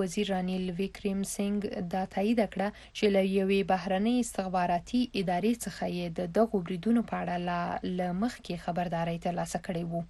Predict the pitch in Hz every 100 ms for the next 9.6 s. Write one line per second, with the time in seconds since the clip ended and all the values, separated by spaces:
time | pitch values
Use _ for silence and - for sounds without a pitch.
0 | - - - - 202 202 208 202 196 190
1 | 190 180 196 196 180 185 190 185 180 185
2 | 196 196 196 185 175 170 175 185 175 -
3 | 196 196 196 - 185 175 175 170 - 202
4 | 226 185 - 185 180 175 175 175 170 170
5 | 175 180 208 226 - - - - 208 240
6 | 247 - 247 233 226 247 196 180 180 180
7 | 170 170 170 170 190 190 180 185 185 165
8 | 175 175 165 208 180 170 175 170 170 -
9 | 175 170 214 214 202